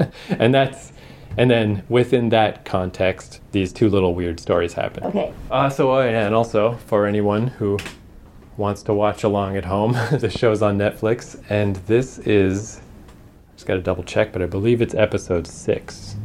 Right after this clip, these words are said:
Speaker 1: Yeah, it's episode six, The Sound of Her Wings. And, uh, <laughs> oh, that's the other thing. So, uh, you know, because this comic started in the late eighties, the Sandman himself, he, he kinda looks like Robert Smith from The Cure, but yeah, he's, like, very pale-skinned,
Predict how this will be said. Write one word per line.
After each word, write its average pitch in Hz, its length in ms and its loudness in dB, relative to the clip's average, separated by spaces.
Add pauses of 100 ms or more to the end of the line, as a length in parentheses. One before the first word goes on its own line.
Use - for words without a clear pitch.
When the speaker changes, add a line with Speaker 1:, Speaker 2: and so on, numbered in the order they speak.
(260)
Speaker 1:
Yeah, 107 160 2
it's - 120 -6
episode 117 500 0
six, - 420 -2
The - 180 -8
Sound 120 500 -2
of 104 140 -4
Her 107 180 0
Wings. 98 600 -4 (440)
And, 123 160 2
uh, 117 240 4
<laughs> - 20 2
oh, 156 80 4
that's - 200 0
the 127 80 4
other 147 140 2
thing. 92 260 -2
So, 98 240 2
uh, 92 220 2 (340)
you 107 100 0
know, 95 80 4
because 104 400 0
this 104 220 -4 (180)
comic 107 340 2
started 98 400 2
in 90 140 -2
the 87 120 0
late 92 240 2
eighties, 95 480 0
the - 180 -8
Sandman 127 400 4
himself, 107 520 2
he, 101 380 0
he - 140 -14
kinda 165 200 2
looks 139 200 4
like 113 160 6
Robert 101 340 4
Smith 107 280 -4
from 98 180 -2
The 85 80 -6
Cure, 123 540 2
but 98 120 0
yeah, 98 140 2
he's, 92 200 -2
like, 92 240 0 (440)
very 104 220 4
pale-skinned, 95 880 0